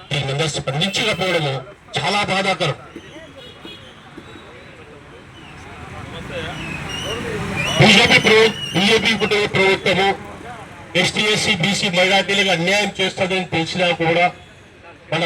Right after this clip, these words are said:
రాష్ట్రంలో చంద్రబాబు నాయుడు గారు ఎస్సీ, ఎస్సీ, బీసీ మైనారిటీలకు అండగా ఉంటారని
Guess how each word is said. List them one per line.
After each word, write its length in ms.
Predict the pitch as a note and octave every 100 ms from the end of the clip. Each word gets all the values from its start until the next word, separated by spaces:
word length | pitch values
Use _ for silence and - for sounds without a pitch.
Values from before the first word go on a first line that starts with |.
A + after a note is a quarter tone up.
| D#3
రాష్ట్రంలో 360 | F#3+ - G#3+ G#3 F3
చంద్రబాబు 400 | F#3 G3+ G#3 G3+ G3+
నాయుడు 220 | G3 F#3
గారు 360 | F#3 F3+ F#3 F#3+ - - - - - - - -
ఎస్సీ, 240 | F3 G#3 A3
ఎస్సీ, 200 | G#3 A3
బీసీ 340 | F3 G3+ - A3 G3
మైనారిటీలకు 720 | F#3+ G3+ G3 G3+ G3 F#3+ G3 D#3 C#3+ - -
అండగా 340 | E3 G3 A#3+ B3 G#3+
ఉంటారని 560 | G3+ G#3+ G3 G3 G3